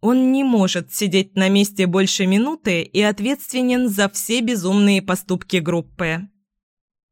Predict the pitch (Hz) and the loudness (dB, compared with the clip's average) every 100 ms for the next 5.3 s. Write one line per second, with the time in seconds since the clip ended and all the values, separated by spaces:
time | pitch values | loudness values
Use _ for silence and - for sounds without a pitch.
0 | _ 165 156 196 294 311 - - - - | _ -8 -2 0 0 -2 -12 -20 -12 -6
1 | 277 - 269 247 220 285 - 180 175 170 | -4 -4 -4 -4 -4 -8 -4 -4 -4 -4
2 | 175 175 175 170 - _ _ _ _ 190 | -2 0 -2 -6 -12 _ _ _ _ 0
3 | 214 220 208 202 185 190 254 - 202 180 | 2 4 2 2 2 2 0 0 0 0
4 | - - 247 202 165 175 185 175 - 180 | -4 -2 2 2 0 -2 -6 -8 -6 -6
5 | 165 - | -6 -10